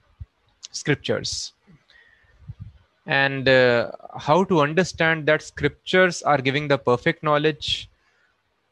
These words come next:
So that you have to see the spiritual master should be telling the same thing,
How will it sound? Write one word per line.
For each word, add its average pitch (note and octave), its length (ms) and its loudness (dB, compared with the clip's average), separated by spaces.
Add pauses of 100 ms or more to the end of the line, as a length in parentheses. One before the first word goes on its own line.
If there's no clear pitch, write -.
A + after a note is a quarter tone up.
(1040)
So - 180 -2
that C#3+ 240 2
you C#3 140 -2
have B2+ 140 0
to A#2+ 100 -2
see D3+ 240 -2
the B2 160 2
spiritual B2+ 480 -2
master C3 340 -2
should B2+ 220 -6
be B2+ 80 -4
telling C3 260 -2
the B2+ 80 0
same B2+ 300 -6
thing, B2+ 260 -10